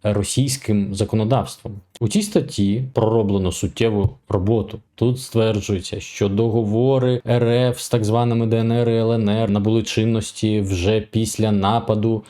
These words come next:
Росії на Україну. Про те, що Росія юридично, юридично не мала жодного права починати війну до набрання чинності договорів,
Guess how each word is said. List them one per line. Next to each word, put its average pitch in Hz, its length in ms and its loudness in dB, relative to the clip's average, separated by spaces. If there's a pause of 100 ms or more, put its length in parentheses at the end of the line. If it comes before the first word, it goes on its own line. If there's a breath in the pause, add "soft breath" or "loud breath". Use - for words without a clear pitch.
(120 loud breath)
Росії 107 720 0
на 101 540 0
Україну. 98 840 0
Про 107 180 2
те, 113 160 0
що 117 200 0
Росія 117 480 0
юридично, 113 1040 0
юридично 107 1040 0 (220 loud breath)
не 110 120 2
мала 117 260 2
жодного 107 460 0
права 107 280 2
починати 104 500 0
війну 104 520 2
до 104 140 2
набрання 104 480 2
чинності 101 640 -2
договорів, 120 720 2